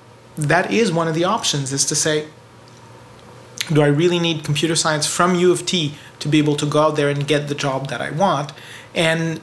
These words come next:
nowadays the answer is, well, no, not, not necessarily. You can get a computer science degree from lots of other institutions, and there's, there are a lot close by, so thankfully that's helpful too. And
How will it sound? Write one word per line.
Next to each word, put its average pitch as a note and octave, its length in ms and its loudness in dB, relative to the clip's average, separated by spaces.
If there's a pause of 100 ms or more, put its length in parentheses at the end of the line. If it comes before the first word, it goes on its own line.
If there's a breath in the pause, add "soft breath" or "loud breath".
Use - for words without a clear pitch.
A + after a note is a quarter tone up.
(120)
nowadays G3+ 680 2
the E3 140 -2
answer F3 260 0
is, E3+ 260 0
well, A3 400 2
no, G3+ 380 0
not, F3+ 380 -2 (200)
not F3+ 220 -4
necessarily. F3+ 580 -2
You C#3 220 -6
can D3+ 400 -2 (200)
get G3+ 220 0 (440)
a D#3+ 180 4
computer D#3 380 0
science E3 280 0
degree D#3 300 0
from D3 300 -2
lots E3 240 2
of E3+ 80 0
other D#3 180 2
institutions, D3 720 -2 (220 loud breath)
and D3+ 100 0
there's, D3 180 2
there C#3+ 220 4
are F3+ 160 6
a E3+ 60 4
lot C3 420 0 (140)
close C#3 260 0
by, D#3 300 0
so D#3 260 -4 (140)
thankfully C#3+ 500 -4
that's C3+ 360 -4
helpful D3+ 480 -4
too. D#3 300 -2 (540 loud breath)
And D#3+ 480 2